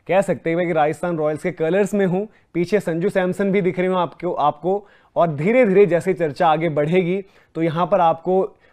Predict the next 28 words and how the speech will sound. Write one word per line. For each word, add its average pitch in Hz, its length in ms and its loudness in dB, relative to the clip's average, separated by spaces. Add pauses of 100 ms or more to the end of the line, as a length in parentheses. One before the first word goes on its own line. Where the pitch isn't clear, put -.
Royals 190 420 6
की 226 140 -2
Army 170 460 2
भी 220 120 2
दिखेगी, 196 380 -2
Royals 175 360 2
के 196 160 0
की 190 300 -4
members 165 460 -2
भी 190 80 0
दिखेंगे, 170 480 -2 (260)
और 160 160 4
जिन्होंने 175 480 0
Royals 165 360 2
को 190 120 -2
काफ़ी 165 320 0
important 151 480 -2
players 147 380 -4
दिए 147 320 -2
हैं 175 160 -2
और 180 100 2
आगे 143 260 0
आने 151 180 -2
वाले 151 140 -4
season 147 200 -8
में 151 100 -4
आप 151 80 -4
देखेंगे 156 600 -6